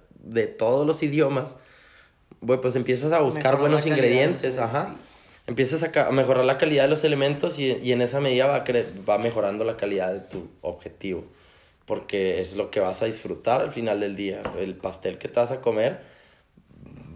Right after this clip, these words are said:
Speaker 1: es el resultado de todo lo que, que, que hiciste. ¿Y qué es eso? Es que no nada más te comes un pastel, güey. Tú, todos los años te comes un pastel.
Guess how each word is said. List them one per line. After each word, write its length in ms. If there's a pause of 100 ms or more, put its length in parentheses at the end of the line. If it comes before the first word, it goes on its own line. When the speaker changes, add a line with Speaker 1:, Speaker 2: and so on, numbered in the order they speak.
(200)
Speaker 1:
es 200
el 80
resultado 500
de 100
todo 320
lo 160
que, 340
que, 220
que 180
hiciste. 520 (720)
¿Y 520 (180)
qué 260
es 160
eso? 480 (420)
Es 140
que 300
no 160
nada 120
más 200
te 100
comes 260
un 120
pastel, 560
güey. 160 (800)
Tú, 100 (220)
todos 260
los 220
años 340
te 100
comes 280
un 80
pastel. 540